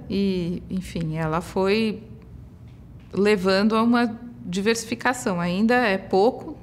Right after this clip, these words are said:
na T V brasileira, mas a gente já tem alguma diversidade, né, de cor e étnica e tal. Enfim, essa ausência tem a ver com o regime militar, com a censura e tudo.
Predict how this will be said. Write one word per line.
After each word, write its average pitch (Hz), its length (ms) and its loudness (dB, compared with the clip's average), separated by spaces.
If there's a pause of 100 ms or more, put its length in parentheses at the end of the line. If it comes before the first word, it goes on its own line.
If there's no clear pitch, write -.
na 185 180 -4
T 180 180 -4
V 175 260 -4
brasileira, 175 640 -4
mas 233 260 -2
a 214 80 -2
gente 196 360 -6
já 233 220 -2
tem 226 520 -2 (520)
alguma 202 580 4
diversidade, 180 960 -6 (180)
né, 190 200 -4
de 180 140 -6
cor 180 560 -2
e 165 140 -6
étnica 170 680 -6
e 175 40 -12
tal. - 180 -16 (380)
Enfim, 240 300 2
essa 220 280 4
ausência 214 960 2 (440)
tem 226 240 4
a 247 120 4
ver 226 340 4
com 262 200 4
o - 20 6
regime 208 400 2
militar, 226 720 0
com - 60 -4
a 180 40 -2
censura 214 1000 -2
e 175 80 -8
tudo. 208 460 -4